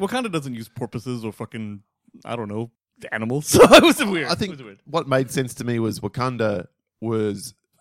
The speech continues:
Speaker 2: very secure, hiding slash being protected by its technologically, technological walls and whatever. No one could get through except the Talokanians
Speaker 1: Yes,
Speaker 2: can.
Speaker 1: you can just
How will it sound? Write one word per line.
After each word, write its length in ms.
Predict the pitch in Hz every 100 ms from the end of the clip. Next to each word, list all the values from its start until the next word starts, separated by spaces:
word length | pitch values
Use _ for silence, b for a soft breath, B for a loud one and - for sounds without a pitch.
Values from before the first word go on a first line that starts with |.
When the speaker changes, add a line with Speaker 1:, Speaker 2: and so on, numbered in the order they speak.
| _ _
Speaker 2:
very 460 | 101 95 127 135 135
secure, 540 | - - - 113 98
hiding 680 | - 110 110 110 104 98 95
slash 540 | - 98 - - - _ _ -
being 160 | 110
protected 720 | - 113 - 143 - 120 92 -
by 500 | 95 95 98 92 -
its 380 | 117 104 - - -
technologically, 920 | - - 101 101 101 95 101 101 95 -
technological 580 | 135 - 92 98 98 90
walls 480 | 110 120 101 98 95
and 100 | 92
whatever. 220 | 92 92
No 180 | 123 139
one 100 | 117
could 80 | 104
get 120 | 110
through 160 | 104
except 380 | 87 - 113 - - _ _ _ _ _
the 80 | -
Talokanians 920 | - 113 104 113 113 107 107 127 117
Speaker 1:
Yes, 340 | 104 101 - -
Speaker 2:
can. 120 | 196
Speaker 1:
you 60 | 139
can 120 | 101
just 140 | 101